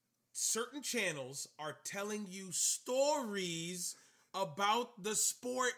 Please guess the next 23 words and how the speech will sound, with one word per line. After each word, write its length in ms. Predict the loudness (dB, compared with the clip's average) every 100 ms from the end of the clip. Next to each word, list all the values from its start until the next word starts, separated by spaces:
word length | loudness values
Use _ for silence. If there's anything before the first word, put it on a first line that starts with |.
| -4
you're 340 | 0 2 2
watching. 760 | 2 6 8 6 -2 -2 -4 -6 -14 _ _ _ _ _ _
You 420 | -4 -2 0 -4 -2
idiot. 600 | 0 2 0 -2 -4 -12 -16 _ _ _ _ _ _ _ _ _ _ _
Okay? 580 | -12 -2 2 4 2 -2 -12 _ _ _
Stories 960 | 0 2 2 2 2 2 2 2 0 -6 -8
matter. 880 | -10 -4 0 0 0 0 -4 -8 -16 _ -20 -6
The 100 | -6
difference 500 | -2 -4 -2 -6 -6
between 640 | -6 -6 -2 -2 -2 -4
the 100 | -4
stories 520 | -4 -4 -4 -2 -4
we 140 | -10
tell 360 | -10 -6 -4 -4
in 200 | -8 -8
wrestling 540 | -8 -8 -8 -8 -10 -14 _ _ _ _
and 180 | -4 -4
the 60 | 0
stories 800 | -2 -2 -4 -4 -4 -4 -8 -6
that 160 | -4 -4
are 120 | -6
told 360 | -6 -6 -6
in 200 | -6 -8